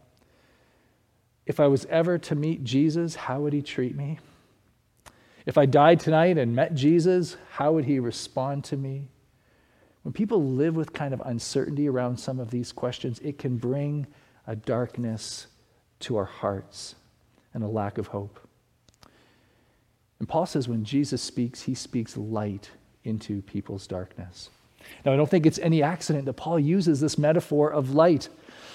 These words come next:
uh, to help frustrated, lost Corinthians understand their calling, because the lights literally came on for Paul when he first met Christ.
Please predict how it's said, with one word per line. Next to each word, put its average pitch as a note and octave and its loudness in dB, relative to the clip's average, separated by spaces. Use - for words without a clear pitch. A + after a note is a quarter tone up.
uh, C#3+ 2
to D3+ 0
help E3 4
frustrated, F#3 6
lost D#3+ 6
Corinthians F3 4
understand D#3+ 2
their D3+ 4
calling, F3 4
because D#3+ 6
the E3 8
lights F#3 12
literally F#3 10
came E3+ 2
on E3 8
for D#3 2
Paul E3+ 4
when E3 6
he F#3 6
first D3 2
met A#2 -4
Christ. - -6